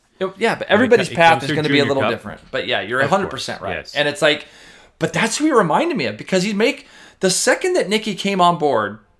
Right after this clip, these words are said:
Speaker 1: in nineteen ninety-seven, which is crazy, I was fortunate enough to be Nicky's first teammate that wasn't his brother.
Speaker 2: In
Speaker 1: And
Speaker 2: ninety-eight. In ninety-eight.
Speaker 1: ninety-eight,
Speaker 2: Nicky,
Speaker 1: that
Speaker 2: Nicky
Speaker 1: was.
Speaker 2: did two races in the end
Speaker 1: In
Speaker 2: of
Speaker 1: ninety-seven,
Speaker 2: ninety-seven.
Speaker 1: though, he came in
Speaker 2: On
Speaker 1: and rode a
Speaker 2: Kawasaki
Speaker 1: six three six
Speaker 2: Z X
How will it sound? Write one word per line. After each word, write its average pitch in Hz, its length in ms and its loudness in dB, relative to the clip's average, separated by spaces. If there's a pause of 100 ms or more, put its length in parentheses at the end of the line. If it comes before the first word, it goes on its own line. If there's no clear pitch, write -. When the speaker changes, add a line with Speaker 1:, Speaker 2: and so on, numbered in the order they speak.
(460)
Speaker 1:
in 127 160 -2
nineteen 156 400 -4
ninety-seven, 123 880 -4
which 110 160 -14
is - 80 -12
crazy, 113 580 -6 (440)
I 220 140 6
was 214 180 2
fortunate 170 380 0
enough 123 180 -6
to 127 80 -16
be 127 100 -4
Nicky's 123 320 -8
first 135 300 -4
teammate 117 380 -8
that 113 120 -8
wasn't 117 320 -2
his 104 140 -12
brother. 90 420 -8 (680)
Speaker 2:
In 175 100 0
Speaker 1:
And 151 140 0
Speaker 2:
ninety-eight. 104 580 -2 (360)
In 95 140 -10
ninety-eight. 90 400 -8
Speaker 1:
ninety-eight, 113 340 -2
Speaker 2:
Nicky, 139 140 -2
Speaker 1:
that 104 80 -4
Speaker 2:
Nicky - 160 -6
Speaker 1:
was. 110 240 -6
Speaker 2:
did - 80 -16
two 139 180 -2
races 135 440 -2
in 127 120 -6
the 107 140 -6
end 113 80 -2
Speaker 1:
In 127 60 -4
Speaker 2:
of 123 60 -4
Speaker 1:
ninety-seven, 175 640 2
Speaker 2:
ninety-seven. - 20 -
Speaker 1:
though, 120 100 2
he 117 100 -2
came 127 300 -8
in 123 160 0
Speaker 2:
On 110 140 -2
Speaker 1:
and 110 40 -2
rode 117 120 2
a - 20 4
Speaker 2:
Kawasaki 151 520 2
Speaker 1:
six 139 120 -6
three 139 120 -4
six 151 120 0
Speaker 2:
Z - 60 -2
X 117 40 -2